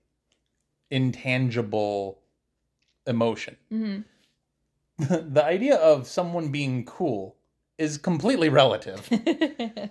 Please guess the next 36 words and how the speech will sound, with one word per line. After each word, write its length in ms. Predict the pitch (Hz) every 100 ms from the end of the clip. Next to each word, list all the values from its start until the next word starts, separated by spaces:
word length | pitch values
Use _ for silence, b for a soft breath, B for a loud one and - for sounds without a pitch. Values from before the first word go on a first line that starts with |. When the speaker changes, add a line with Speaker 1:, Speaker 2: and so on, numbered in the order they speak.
| - - _ -
Speaker 1:
Like, 300 | 147 139 135
what 280 | 139 185 -
is 300 | 151 165 120
that? 320 | 90 92 - -
Speaker 2:
Right. 300 | 220 220 - -
Speaker 1:
If 60 |
they're 100 | 240
cool 280 | 240 - 320
to 60 | 254
you, 360 | 202 240 165
that, 300 | 160 196 - -
that's 180 | 220
all 140 | 302 320
that 120 | 175
matters. 680 | 147 151 269 240 294 294 -
Speaker 2:
Right. 340 | 196 190 180 -
Speaker 1:
Like, 160 | 190
the, 100 | 226
you 180 | 220 208
don't 160 | 226 240
have 220 | 220 220
to 60 | 165
be, 280 | 175 214
like, 460 | 196 160 147 135 - 139 120 113 123 - _ _
the 140 | 139 139
president 580 | - - 151 160 175 165
of 40 |
the 40 |
United 240 | 160 151 139
States, 540 | 135 123 117 - - -
or 40 |
you 60 | 127
don't 100 | 165
have 160 | 151 143
to 60 |
be 560 | 127 147 143 139 131